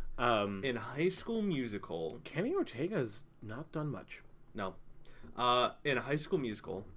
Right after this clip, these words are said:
Speaker 2: Chad mentions that his mom has been,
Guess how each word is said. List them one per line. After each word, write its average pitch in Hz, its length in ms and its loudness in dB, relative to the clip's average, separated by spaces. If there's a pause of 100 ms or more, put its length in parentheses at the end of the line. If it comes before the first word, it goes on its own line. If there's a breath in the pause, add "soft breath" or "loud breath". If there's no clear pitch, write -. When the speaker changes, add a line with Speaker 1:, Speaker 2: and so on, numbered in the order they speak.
Speaker 2:
Chad 156 300 0
mentions 101 560 -4
that 107 200 -2
his 107 220 -6
mom 131 280 -2
has 147 260 -4
been, 123 320 0